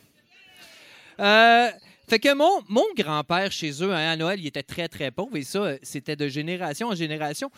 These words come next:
Eux autres, il n'y avait pas grand-chose. La seule affaire qu'il y avait, je te dirais, c'est de la misère. Ben <laughs> oui, de Noël. Il respirait deux fois par semaine. Tu sais, il n'y avait rien.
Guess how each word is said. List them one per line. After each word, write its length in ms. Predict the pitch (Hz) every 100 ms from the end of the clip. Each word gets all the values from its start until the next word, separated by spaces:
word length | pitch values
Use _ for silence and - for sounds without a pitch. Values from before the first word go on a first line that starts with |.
| - - 190
Eux 100 | 247
autres, 160 | 311 240
il 140 | 208
n'y 100 | 190
avait 200 | 214 226
pas 140 | 226 320
grand-chose. 520 | 214 185 180 269 311
La 140 | 190
seule 160 | 180 277
affaire 220 | 220 262
qu'il 100 | 254
y 40 | 185
avait, 200 | 214 233
je 60 | -
te 80 | 180
dirais, 280 | 160 170 208
c'est 240 | 180 139 - _
de 100 | 143
la 100 | 151
misère. 440 | 147 143 139 113 107 _ _ _ _ _ _ _ _ 269 _ 320 - _ _ _ _ - _
Ben 240 | 175 196 190
<laughs> 100 | -
oui, 240 | 226 202 185
de 140 | 147
Noël. 260 | 147 160 151 - _ _ _ _ _ _ _ -
Il 120 | 147 185
respirait 540 | 190 - 220 202 220
deux 260 | 190 220 202
fois 160 | 220
par 140 | 214 190
semaine. 320 | 170 160 190
Tu 40 |
sais, 60 | 214
il 40 |
n'y 60 | 254
avait 220 | 185 202 -
rien. 340 | 117 131 147